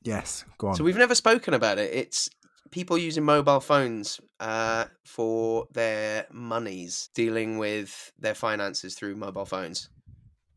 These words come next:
Speaker 2: not using bank accounts. They, it's mon-, like, mobile carriers basically act as a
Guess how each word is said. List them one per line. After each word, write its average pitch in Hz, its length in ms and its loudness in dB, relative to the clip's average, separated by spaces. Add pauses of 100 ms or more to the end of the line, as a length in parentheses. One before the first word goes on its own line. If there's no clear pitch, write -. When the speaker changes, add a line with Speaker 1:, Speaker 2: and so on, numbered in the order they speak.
(240)
Speaker 2:
not 120 280 2 (160)
using 110 360 -4
bank 104 240 0
accounts. 95 560 -6 (140)
They, 98 500 -8 (260)
it's - 300 -8 (100)
mon-, 110 240 -2 (240)
like, 95 160 -6
mobile 98 640 -2 (120)
carriers 95 640 -4 (840)
basically 101 440 -6
act 98 280 -6
as 92 140 -10
a 92 260 -4